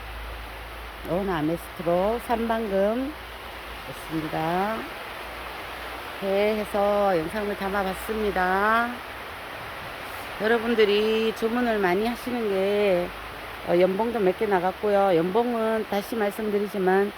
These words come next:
어, 적신 자국이 있습니다. 적신 군생이고요. 얼굴은 큽니다. 얼굴은 더, 뭐, 더 큰 아이도 있고요. 이렇게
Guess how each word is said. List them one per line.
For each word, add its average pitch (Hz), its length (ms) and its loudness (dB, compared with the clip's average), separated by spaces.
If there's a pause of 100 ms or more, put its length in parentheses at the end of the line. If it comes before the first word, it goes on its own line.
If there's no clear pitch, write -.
(400)
어, 170 240 4
적신 262 340 0
자국이 196 360 2
있습니다. 185 840 0
적신 226 400 -4
군생이고요. 196 880 0 (640)
얼굴은 226 420 4
큽니다. 202 580 2
얼굴은 185 380 -4
더, 180 100 -4
뭐, 165 300 -2
더 160 100 -2 (120)
큰 240 140 -4
아이도 220 280 -4
있고요. 196 440 -2 (920)
이렇게 180 300 -4